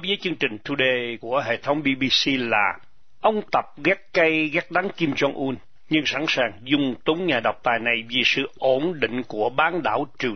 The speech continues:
Tiên. Tập kinh sợ sự bất ổn ở bán đảo Triều Tiên. Ông Max Baucus kể lại, các thành ngữ chửi rủa tệ nhất mà tôi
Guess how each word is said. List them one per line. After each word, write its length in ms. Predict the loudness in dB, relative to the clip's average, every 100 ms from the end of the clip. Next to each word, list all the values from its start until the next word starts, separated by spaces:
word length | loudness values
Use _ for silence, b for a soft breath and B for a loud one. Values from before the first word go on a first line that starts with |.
| 0
Tiên. 180 | 0 0 -10 -20 -20 -20 _ _ -2
Tập 120 | 0 0 0
kinh 240 | 2 2 2
sợ 400 | 2 4 2 2
sự 240 | 2 2 -2
bất 240 | -4 -2
ổn 300 | 0 0 0
ở 340 | 0 2 2 -2 2
bán 260 | 2 2
đảo 220 | 0 0 -2
Triều 120 | -6
Tiên. 180 | -4 -6 -8 -16 -18 -18 -18 -18 -18 -4
Ông 340 | 2 4 4 0
Max 280 | 0 -4 -2 4
Baucus 400 | 4 4 -2 -4 2
kể 100 | 2
lại, 240 | 4 0 -2 -12 -18 0
các 160 | 0 2
thành 300 | 2 2 2
ngữ 300 | 4 4 2 -2
chửi 360 | -2 0 2 2
rủa 380 | 2 4 4 4 4
tệ 200 | 2 2
nhất 200 | 0 -2 -6 -6
mà 200 | -4 -2
tôi 200 | 0